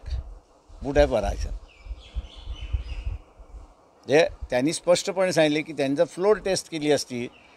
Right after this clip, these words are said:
तर मग अँटी, म्हणजे पोस्ट अँटी जी आहे ती परिस्थिती आम्हाला आणती आली, पण त्यांनी ती फेसच केली नाही.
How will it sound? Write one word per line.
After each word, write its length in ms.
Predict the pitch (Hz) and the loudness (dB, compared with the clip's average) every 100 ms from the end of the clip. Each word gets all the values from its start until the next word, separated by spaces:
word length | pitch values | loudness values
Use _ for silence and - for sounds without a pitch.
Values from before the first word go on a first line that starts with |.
| _ _ - | _ _ -4
तर 80 | 147 | 0
मग 200 | 160 190 - _ - - _ | 4 4 4 _ -20 -20 _
अँटी, 460 | 156 180 180 208 151 | 2 4 2 -2 -4
म्हणजे 200 | - 123 | -8 -10
पोस्ट 340 | 123 180 185 - | -6 -2 -2 0
अँटी 340 | 156 156 170 | 0 0 -2
जी 140 | 165 175 | 4 8
आहे 240 | 143 131 | 8 4
ती 160 | 151 165 | -2 -6
परिस्थिती 460 | - - 160 160 | -4 -4 -8 -2
आम्हाला 300 | 156 143 147 | 0 2 2
आणती 280 | 135 117 131 | 2 0 0
आली, 220 | 120 117 - - - | 0 0 -8 -14 -8
पण 100 | 170 | 0
त्यांनी 200 | 185 185 | 2 2
ती 80 | 226 | 0
फेसच 420 | - 226 247 - | 4 6 4 4
केली 260 | 214 185 | 0 2
नाही. 220 | 180 131 | 2 2